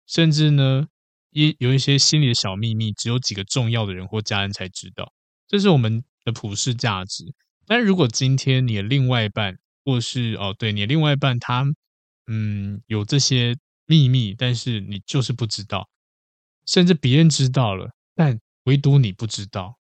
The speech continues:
你会不会觉得说，“啊，为什么？为什么我都没有办法理解你？为什么你都不告诉我？你是不是不爱我？”之类，开始会有一，一些脑补这样子，慢慢你就产生很多的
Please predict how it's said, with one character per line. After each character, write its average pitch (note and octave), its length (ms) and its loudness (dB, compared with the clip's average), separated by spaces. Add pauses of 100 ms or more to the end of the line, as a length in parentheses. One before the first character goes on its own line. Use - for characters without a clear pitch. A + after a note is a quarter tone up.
(120)
你 A#2+ 80 0
会 D#3+ 100 4
不 G#3 40 6
会 F#3+ 80 8
觉 D3 160 4
得 C#3 60 6
说 C3+ 200 2 (120)
，“啊， A#2+ 300 0 (400)
为 F3+ 120 0
什 C3 200 -2
么？ F#2+ 340 -10 (460)
为 F3 140 2
什 C#3 180 0
么 G#2+ 160 -2
我 G2+ 140 -6
都 A#2+ 160 -2
没 B2 100 0
有 A2 60 -2
办 A2+ 140 -2
法 A2 40 -2
理 G2 200 -6
解 F#2+ 260 -8
你？ F2+ 180 -14
为 D#3+ 140 0
什 C3+ 160 -2
么 G#2 80 -4
你 F#2+ 60 -6
都 A#2 80 -4
不 A#2 120 -10
告 A2 220 -4
诉 G2+ 260 -10
我？ F2 200 -20 (640)
你 A#2+ 60 -2
是 C3+ 140 -2
不 C#3+ 60 0
是 C3+ 40 2
不 B2 120 -2
爱 A#2+ 260 -2
我？” F#2+ 140 -6
之 G#2 140 -8
类， G#2 180 -2
开 B2 100 -2
始 G#2+ 120 -4
会 A2+ 160 -2
有 A2 80 -4
一， A2+ 160 -8 (240)
一 D3 80 -6
些 B2+ 160 -2
脑 G#2+ 260 0
补 G2+ 180 -12
这 G#2 140 -8
样 F#2 160 -8
子， - 180 -16 (300)
慢 F3 180 6
慢 E3 180 6
你 B2 40 2
就 B2+ 100 4
产 G#2+ 240 -4
生 A2+ 180 -2
很 G2+ 180 -6
多 G2+ 180 -4
的 G2 320 -8